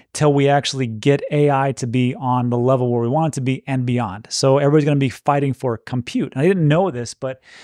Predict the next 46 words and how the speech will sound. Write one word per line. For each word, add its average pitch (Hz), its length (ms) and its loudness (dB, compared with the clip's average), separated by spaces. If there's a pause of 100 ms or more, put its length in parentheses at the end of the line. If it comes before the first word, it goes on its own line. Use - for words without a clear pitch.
(240)
like, 139 160 0
when 147 80 2
you 143 80 0
have 190 180 -2
these 165 140 0
G 156 200 -2
P 143 380 0
Us 135 200 -4
in 151 160 0
these 143 160 2
warehouses, 131 720 0
they're, 127 580 0 (200)
um, 127 480 -2
not 151 220 0
as 147 180 0
optimized 151 520 0
as 120 120 0
you 123 100 0
want, 127 280 0
want 135 260 0
them 127 120 -2
to 113 60 -2
be. 104 200 -6
So 131 240 -2
they're, 123 140 0
they 143 220 -4
may 180 120 2
be 185 120 0
running 151 380 0
and 127 200 2
using 143 260 2
for, 123 240 -2
for, 120 560 -2 (320)
uh, 131 220 -4
for - 120 -6
these, 117 240 0 (300)
for - 120 -8
Chat 139 260 -2
G 131 120 -4
P 123 100 -2
T, 170 260 -6 (420)
but 127 60 -10
they're 156 100 2
not 165 480 2
as 135 180 0
well, 139 560 0